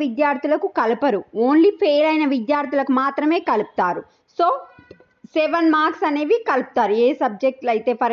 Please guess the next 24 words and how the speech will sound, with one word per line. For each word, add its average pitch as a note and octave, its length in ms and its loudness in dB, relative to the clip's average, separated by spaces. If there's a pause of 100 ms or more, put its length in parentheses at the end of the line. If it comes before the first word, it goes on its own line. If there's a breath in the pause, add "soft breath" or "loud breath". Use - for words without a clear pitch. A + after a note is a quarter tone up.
example, C#4+ 420 -2
గవర్నమెంట్ C4+ 480 0
ఫైవ్ A#3+ 260 0
అనుకుంటే C4 320 0
ఫైవ్ B3 320 -2
కలుపుతారు, C4 500 0 (360 soft breath)
సెవెన్ C4+ 280 0
అనుకుంటే C4 440 -2
సెవెన్ A#3 280 0
కలుపుతారు, A3 400 -2
సెవెన్ C4 340 0
కంటే C4 220 -2
ఎక్కువ B3 260 -2
మార్కులు B3 240 -2
అయితే A3+ 160 -2
అస్సలు A3+ 260 -2
కలపరు. F#3 460 -4
So, E4+ 80 2 (100)
five A3+ 220 0
to B3+ 140 0
seven G#3 260 -2
మార్క్స్ A3 280 -8
కలుపుతారు. D#3+ 340 -8 (460 soft breath)
ఈ - 20 6